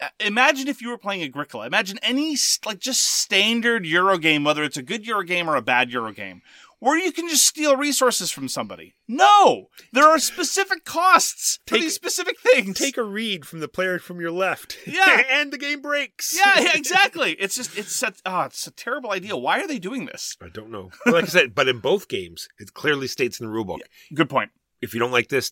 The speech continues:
Speaker 2: take 'em out.
Speaker 1: Good point, good point.
Speaker 2: And what, another neat thing they did with the experience, they put a whole, uh, sheet of stickers in, so you could add stickers to all your player pieces and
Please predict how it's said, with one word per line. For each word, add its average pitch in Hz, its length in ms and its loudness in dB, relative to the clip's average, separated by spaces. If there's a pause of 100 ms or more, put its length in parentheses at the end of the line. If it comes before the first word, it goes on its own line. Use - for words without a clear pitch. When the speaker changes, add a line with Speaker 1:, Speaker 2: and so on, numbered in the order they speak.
Speaker 2:
take - 220 -10
'em 90 100 -14
out. - 100 -16 (120)
Speaker 1:
Good 143 160 2
point, 101 240 -6
good 104 160 -12
point. - 180 -12 (580)
Speaker 2:
And 120 120 -4
what, 143 140 2
another 156 260 2
neat 156 180 0
thing 147 160 -2
they 139 100 0
did 127 140 2
with 123 140 -4
the 131 120 6
experience, 123 440 2
they 113 100 -2
put - 200 -6
a 98 60 -2
whole, 113 520 2 (160)
uh, 95 340 -4
sheet - 260 -6
of 101 100 -8
stickers 110 400 -4
in, 82 140 -10
so 92 140 -14
you 87 80 -8
could 92 100 -8
add 85 240 -10
stickers 92 420 -10
to 95 200 -8
all 87 240 -8
your 85 320 -10 (380)
player 135 220 4
pieces 123 600 -4 (140)
and 90 380 -12